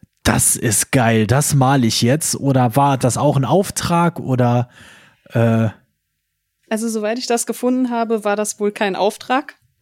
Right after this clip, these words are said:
Speaker 2: Das ist, ist zumindest
Speaker 1: Mhm.
Speaker 2: beruhigend, <laughs> dass niemand gesagt
Speaker 1: Ja.
Speaker 2: hat, „Das möchte ich gerne für mein Wohnzimmer.“ Ähm,
Speaker 1: Ja.
Speaker 2: es war vielmehr so, es gab damals die, ähm, das Genre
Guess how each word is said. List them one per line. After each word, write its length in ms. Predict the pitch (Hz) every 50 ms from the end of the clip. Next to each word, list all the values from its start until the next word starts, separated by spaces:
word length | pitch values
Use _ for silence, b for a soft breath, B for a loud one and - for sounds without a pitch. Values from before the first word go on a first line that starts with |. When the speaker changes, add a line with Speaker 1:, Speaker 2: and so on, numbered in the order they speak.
| _ _ _ _ -
Speaker 2:
Das 180 | - 220 220 -
ist, 140 | - - -
ist 340 | 240 226 - - - -
zumindest 360 | - 254 240 233 233 233 233 123
Speaker 1:
Mhm. 20 |
Speaker 2:
beruhigend, 640 | - 247 214 214 240 247 254 247 269 311 320 320 - - - - -
<laughs> 200 | - - - -
dass 200 | - 226 - -
niemand 400 | 285 254 254 247 247 247 247 247
gesagt 380 | 247 240 202 214 233 240 131 151
Speaker 1:
Ja. 60 | 233
Speaker 2:
hat, 180 | 233 233 - - _ _ _ -
„Das 180 | 233 233 233
möchte 240 | 262 233 240 240 -
ich 100 | 240 -
gerne 220 | - 226 233 233 247
für 120 | 240 240 233
mein 200 | 220 220 220 208
Wohnzimmer.“ 520 | 214 247 269 262 233 202 208 220 294 - _ _ _ _ _ _ _ _ b b b b b _ _ _ _ _ _ _ _ _ - -
Ähm, 100 | - 123
Speaker 1:
Ja. 260 | 117 113 110 120 139 - - _ _ _ _ _
Speaker 2:
es 180 | - 208 - -
war 120 | 214 226
vielmehr 320 | 226 - 277 254 247 247 233
so, 280 | 202 208 220 247 262 262 b b b b b b b b b _
es 220 | - 208 208 -
gab 300 | - 196 202 233 - _
damals 540 | - - 185 202 226 233 233 233 233 233 -
die, 280 | - 233 226 226 226 220
ähm, 640 | 214 208 - - 196 202 202 196 196 196 196 220 - _ _ _ _ _ _ - - _ _
das 200 | - 208 190 -
Genre 540 | 185 202 196 214 226 220 220 226 226 226 214